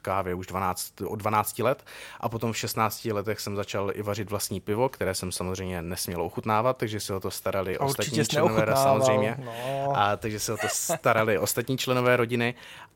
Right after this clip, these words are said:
Speaker 1: a proto nějak tak tady to spojení.
Speaker 2: A dařilo se?
Speaker 1: Dařilo, dařilo. První, první roky byly tak, jak je to s každým podnikem, těžší.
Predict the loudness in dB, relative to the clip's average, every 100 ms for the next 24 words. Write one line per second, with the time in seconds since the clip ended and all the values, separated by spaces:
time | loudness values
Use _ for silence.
0 | 4 6 8 6 2 -2 0 0 0 -2
1 | -10 _ -12 0 2 2 -2 -4 -4 -4
2 | -6 -4 -4 -2 -4 -12 _ _ _ -20
3 | _ _ _ _ -2 -2 -2 -2 -2 -2
4 | -4 -6 _ _ -6 0 2 0 -4 -8
5 | -4 -2 -2 0 -2 0 -2 0 2 4
6 | 2 2 -2 0 2 4 2 0 -2 -2
7 | -2 -4 -2 -2 -4 -8 -8 -4 -4 -2
8 | -4 -2 -4 -2 -2 -4 -4 -4 -2 -4
9 | -6